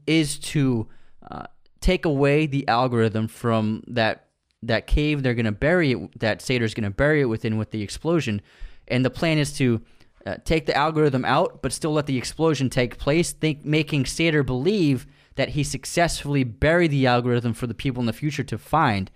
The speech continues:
when in fact, Crosby knows that they successfully got the algorithm out of there and allowed Sator to still set off his detonation.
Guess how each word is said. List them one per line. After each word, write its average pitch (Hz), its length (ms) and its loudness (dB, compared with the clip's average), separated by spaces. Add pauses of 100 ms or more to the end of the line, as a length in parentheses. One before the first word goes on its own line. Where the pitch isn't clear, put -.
(280)
when 135 140 0
in 131 120 0
fact, 131 480 -2 (340)
Crosby 147 500 2
knows 139 300 2
that 120 280 -2 (220)
they 139 160 2
successfully 127 840 -2 (260)
got 135 240 0
the 143 140 2
algorithm 123 460 2
out 165 200 2
of 156 140 2
there 120 300 2
and 120 100 -2
allowed 117 300 0
Sator 117 240 -4
to 110 120 -8
still 117 320 -2
set 113 240 -2
off 107 160 0
his 107 120 -4
detonation. 107 680 -2